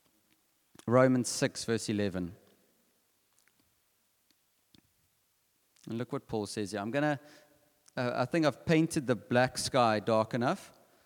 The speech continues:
and I wanna introduce the stars into the black sky. I wanna introduce the light.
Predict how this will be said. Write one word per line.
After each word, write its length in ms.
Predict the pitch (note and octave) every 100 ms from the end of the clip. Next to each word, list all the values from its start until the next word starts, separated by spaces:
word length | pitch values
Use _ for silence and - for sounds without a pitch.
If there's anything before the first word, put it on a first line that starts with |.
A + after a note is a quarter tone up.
| _ _ _
and 140 | A#2 A#2
I 20 |
wanna 220 | A2+ B2
introduce 600 | B2+ A2 A#2 A#2+ A2 - - _
the 40 | -
stars 600 | - C3+ A#2 G2 - - - - - _
into 160 | - A#2+
the 80 | A2+
black 180 | A2 G#2+
sky. 120 | G#2
I 20 |
wanna 180 | A2 B2+
introduce 380 | B2+ A#2+ A#2+ -
the 100 | A2+
light. 460 | A#2 G2+ - -